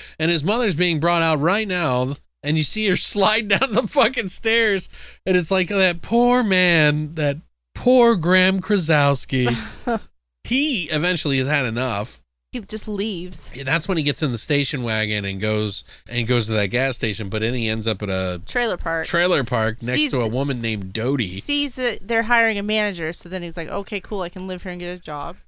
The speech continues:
Speaker 1: Thinks he, he, he's still unsure if he's the killer or not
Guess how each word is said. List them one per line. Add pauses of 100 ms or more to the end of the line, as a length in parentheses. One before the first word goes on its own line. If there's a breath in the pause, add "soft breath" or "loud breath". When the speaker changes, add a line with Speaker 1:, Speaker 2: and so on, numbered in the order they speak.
(160)
Speaker 1:
Thinks
he,
he,
he's
still
unsure
if
he's
the
killer
or
not